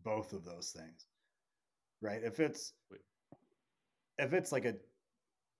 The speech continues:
Speaker 1: occasional friend or a friend of a friend or somebody that you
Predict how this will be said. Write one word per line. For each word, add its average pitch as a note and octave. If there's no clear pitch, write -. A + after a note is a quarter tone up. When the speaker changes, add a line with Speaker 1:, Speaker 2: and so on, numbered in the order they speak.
Speaker 1:
occasional A#2+
friend C3+
or A#2
a G#2+
friend A2+
of G#2+
a G#2+
friend G#2
or G2
somebody G#2
that G2+
you G#2